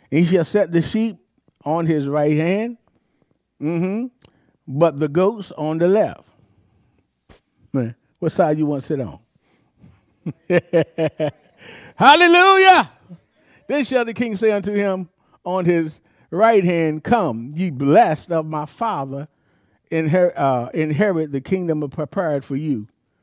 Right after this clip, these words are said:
from the foundations of the world." That's a blessing and a provision that God has for you from the foundation of the world, before the world began, before you was ever created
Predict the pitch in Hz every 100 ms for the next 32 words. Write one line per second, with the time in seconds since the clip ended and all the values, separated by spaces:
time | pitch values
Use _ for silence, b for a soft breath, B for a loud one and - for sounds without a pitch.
0 | _ _ _ _ - 165 143 143 165 143
1 | 151 143 127 110 107 - _ - 147 127
2 | 123 113 90 92 _ _ _ _ _ _
3 | _ _ _ - 185 151 135 151 180 -
4 | 143 143 135 123 117 185 160 151 120 165
5 | 156 139 160 151 156 143 185 170 _ _
6 | _ _ _ _ _ _ _ _ _ _
7 | _ _ _ _ - 156 135 - 190 170
8 | 165 147 156 135 127 147 120 131 - -
9 | 247 175 156 165 143 131 160 120 B B
10 | 226 - - 285 254 220 202 156 196 165
11 | 139 - 226 208 196 349 277 131